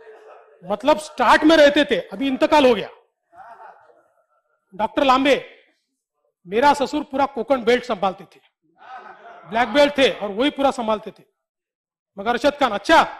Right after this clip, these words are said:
बॉम्बे में मेरे चाचा थे और पूरा संभालते थे। जब मैं मदनपुरा में था, भेंडी बाजार में मेरी पैदाइश है।" मैं डॉक्टर लांबे, मेरे घर में कोई मसला होता है तो वहां तक पहुंचता है,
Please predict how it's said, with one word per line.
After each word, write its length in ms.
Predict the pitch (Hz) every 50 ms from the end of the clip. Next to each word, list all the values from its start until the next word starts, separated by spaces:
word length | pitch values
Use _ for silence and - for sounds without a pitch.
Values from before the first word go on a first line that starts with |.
| - - _ _ _ _ _ _ _ _ _ _ _ 175
बॉम्बे 420 | 151 175 190 214 226 226 262 269
में 140 | 269 294 294
मेरे 220 | 254 240 262 294
चाचा 380 | 285 - - 247 226 - 302 294
थे 240 | 294 - 240 202 202 202 - - _ _ _ _ _ _ _ _ _ _ -
और 100 | 269 277
पूरा 260 | - - 302 339 320
संभालते 400 | - 311 277 269 269 262 269 262
थे। 200 | 247 - 175 143 - _ _ _ _ _ _ _ _ _ _ _ _ _ _ _ _ _ _
जब 200 | 139 - 226 254
मैं 160 | 254 269 294
मदनपुरा 500 | 277 233 240 269 294 294 294 294 294 294
में 120 | 294 294 277
था, 160 | 285 262 247 185 160 - - - _ _ _ _ _ _ _ _ _
भेंडी 260 | 147 151 190 208 247
बाजार 260 | 269 247 240 262 269 285
में 100 | 277 269
मेरी 160 | 254 262 262
पैदाइश 420 | 262 247 226 233 233 226 208 -
है।" 260 | 185 151 - _ _ _ - - - _ _ _ _ _ _ _ _ _ _
मैं 80 | 220 240
डॉक्टर 220 | 240 - - 294
लांबे, 300 | 277 269 262 254 277 247 175 - - - _ _ _ _ _ _ _ _ _ _ _ _ _ _ _ _ -
मेरे 300 | 185 220 269 311 330 320
घर 160 | 240 254 277
में 140 | 269 294 311
कोई 200 | 302 302 285 302
मसला 320 | 294 262 240 - - 294 285
होता 260 | 247 233 240 240 269
है 140 | 240 202 170 - - - _ _
तो 80 | - 254
वहां 180 | 226 220 240
तक 160 | 240 285 240 -
पहुंचता 300 | 226 208 175 - - 143
है, 160 | - _